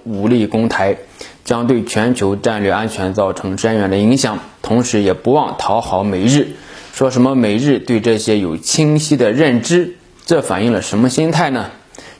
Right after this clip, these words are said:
就是自我推销的棋子而已，一是制造两岸紧张气氛，制造大陆攻台的紧迫感；二是拔高台湾的价值，与域外势力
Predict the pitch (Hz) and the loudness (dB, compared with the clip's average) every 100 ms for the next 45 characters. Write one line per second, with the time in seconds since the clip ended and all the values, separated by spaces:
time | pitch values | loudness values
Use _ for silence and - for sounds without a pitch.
0 | - 117 - 104 123 139 101 98 - 135 | -2 -2 0 0 0 2 2 0 0 2
1 | 131 131 123 113 - - 139 139 113 98 | 4 2 2 0 -2 0 2 2 0 2
2 | 113 95 85 - _ 139 143 139 123 139 | 0 -2 -8 -14 _ 0 0 0 -2 0
3 | 131 117 107 120 110 104 98 101 123 135 | 2 0 0 0 -2 -4 -4 -2 0 -2
4 | - 165 - 113 - - - 107 95 101 | 0 0 0 -2 -4 -6 -2 0 0 0
5 | 110 104 98 95 117 113 110 117 107 101 | -2 -2 -2 0 0 0 0 0 0 -2
6 | 95 - 117 101 - - - - 135 127 | -2 -2 -2 -4 -8 -14 -20 -6 -4 -4
7 | - 101 85 90 101 113 107 104 95 95 | -4 -4 -2 -2 -2 -2 -2 -2 -4 -2
8 | 92 92 113 92 87 92 85 - - 110 | -4 -2 -2 -2 -4 -4 -6 -6 0 2
9 | 104 101 127 117 - 139 120 - | 4 4 2 0 0 0 0 -2